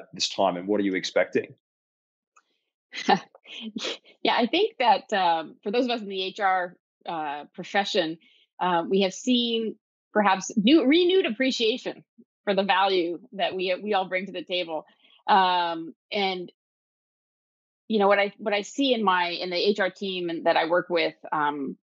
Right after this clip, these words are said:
Speaker 2: at Pratt and Whitney is, first of all, folks that are completely dedicated and, um, have really demonstrated their ability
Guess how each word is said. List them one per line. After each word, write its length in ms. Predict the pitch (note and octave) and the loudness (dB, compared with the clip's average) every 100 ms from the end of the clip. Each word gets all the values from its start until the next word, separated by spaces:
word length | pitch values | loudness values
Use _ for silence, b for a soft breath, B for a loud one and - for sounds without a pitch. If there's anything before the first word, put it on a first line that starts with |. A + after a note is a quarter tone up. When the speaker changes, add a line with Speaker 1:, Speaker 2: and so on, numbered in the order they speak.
| _ - | _ -2
Speaker 2:
at 140 | F3 | 0
Pratt 200 | - E3+ | 0 0
and 80 | F3+ | 0
Whitney 340 | F#3 F3+ E3+ | -2 0 0
is, 320 | D#3+ E3+ E3+ - _ | 0 -2 -12 -16 _
first 180 | G3 F3+ | 0 2
of 60 | |
all, 80 | D#3+ | 0
folks 240 | - F#3 - | 0 -2 0
that 120 | E3+ | 0
are 100 | D3+ | 0
completely 420 | - - F#3+ F3 | -4 0 4 4
dedicated 640 | E3 D#3+ - E3+ D#3+ D#3 - b b b b _ | 2 0 -2 -4 -2 -4 -6 b b b b _
and, 580 | F3+ E3+ E3 D#3+ D#3+ D#3+ - | 0 0 0 -2 -4 -8 -4
um, 280 | - D#3+ D#3 | 2 2 2
have 200 | - G3+ | 0 2
really 260 | A3 F#4 D#4+ | 4 4 4
demonstrated 540 | A3 A#3 A3 A3+ G3 | 2 -2 -4 -2 0
their 120 | F#3 | 2
ability 520 | E3+ E3+ G#3 G#3 E3+ | 0 0 0 2 0